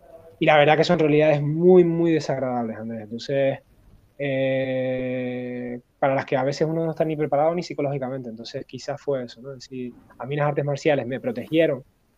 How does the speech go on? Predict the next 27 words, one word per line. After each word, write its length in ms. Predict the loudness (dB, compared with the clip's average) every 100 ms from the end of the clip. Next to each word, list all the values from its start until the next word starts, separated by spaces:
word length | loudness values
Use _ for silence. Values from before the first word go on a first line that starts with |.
| _ _ -16
eh, 120 | -12
dentro 260 | -8 -6 -2
también 260 | -2 -2
de 40 | -4
esa 120 | -6
burbuja, 400 | -4 0 0 0
¿no? 80 | -4
Es 60 |
decir, 560 | -4 -8 -6 -6 -6 -8 _ _ _
eh, 300 | -8 -6 -6 -8 _ _
sí 180 | -2 2
que 100 | 2
tuve 220 | 2 2
traumas 420 | 4 4 6 4 4
por 140 | 2
culpa 260 | 2 2 2
de 60 |
las 80 | 0
artes 220 | -2 -4
marciales, 360 | -4 -4 -2 -2
pero 120 | -2
también 260 | -4 -6 -6
he 60 |
tenido 220 | -4 -6 -6
muchos 220 | -8 -8
beneficios. 540 | -8 -8 -8 -8 -12
Entonces, 480 | -12 -12 -8 -6 -6